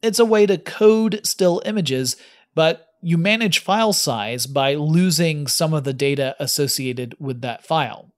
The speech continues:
Like a raw image file, if you were to take, you know, a really nice digital camera and take a photo with it, a raw image file is really, really big, and that could be a bit of a problem.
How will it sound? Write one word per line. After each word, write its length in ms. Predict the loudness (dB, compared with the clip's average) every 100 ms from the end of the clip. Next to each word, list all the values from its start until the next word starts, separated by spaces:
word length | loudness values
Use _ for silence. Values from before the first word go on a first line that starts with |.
| _
Like 180 | -6 -2
a 60 |
raw 400 | -2 4 4 4 2
image 300 | -2 -2 -2
file, 380 | 0 2 0 -2
if 160 | -4
you 80 | -4
were 80 | -4
to 80 | -4
take, 380 | -4 -4 -4 _ -20 _ _ _
you 100 | -10
know, 140 | -6
a 80 | -4
really 380 | 0 2 2 0
nice 420 | -2 -2 -2 -2
digital 480 | -4 -4 -2 -2 -4
camera 680 | -4 -4 -2 -2 -2 -4 -14 -18
and 140 | -12
take 180 | -10 -10
a 40 |
photo 320 | -2 0 0 0
with 160 | 0
it, 180 | -2 -4 -16 -20 _
a 80 | -8
raw 300 | 0 2 2
image 240 | 0 -2 0
file 420 | 0 2 0 -4 _ _
is 180 | -4 -4
really, 400 | -2 0 0 -2
really 280 | -4 -6
big, 460 | -2 2 2 -2 -14 _ _ _ _ -6
and 480 | -4 -2 -4 -8 -12
that 320 | 0 0 0
could 120 | -2 -4
be 200 | -2 -4
a 80 |
bit 160 | -4 -8
of 80 | -10
a 80 | -4
problem. 560 | 2 2 2 -8 -12